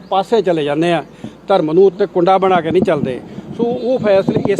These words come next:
ਕਰਕੇ ਗਲਤ ਹੋਏ ਆ ਜਦੋਂ ਸਾਡੀ ਪਿੱਠ ਜਿਹੜੀ ਹੈ ਉਹ ਧਾਰਮਿਕ ਤੌਰ 'ਤੇ, ਅਹ, ਅਹ,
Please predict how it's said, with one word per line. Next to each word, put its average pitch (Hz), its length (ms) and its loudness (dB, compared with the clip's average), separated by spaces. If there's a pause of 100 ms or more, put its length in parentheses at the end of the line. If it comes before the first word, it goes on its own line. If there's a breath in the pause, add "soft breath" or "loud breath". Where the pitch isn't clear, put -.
ਕਰਕੇ 190 280 -4
ਗਲਤ 165 320 -2
ਹੋਏ 143 220 0
ਆ 160 160 2
ਜਦੋਂ 175 260 0
ਸਾਡੀ 160 400 -4 (180)
ਪਿੱਠ 185 140 -4 (100)
ਜਿਹੜੀ 180 300 0
ਹੈ 160 340 -2
ਉਹ 165 220 -6
ਧਾਰਮਿਕ 147 420 -2
ਤੌਰ 156 300 -2
'ਤੇ, 156 360 -4
ਅਹ, 151 40 -8
ਅਹ, 143 720 -6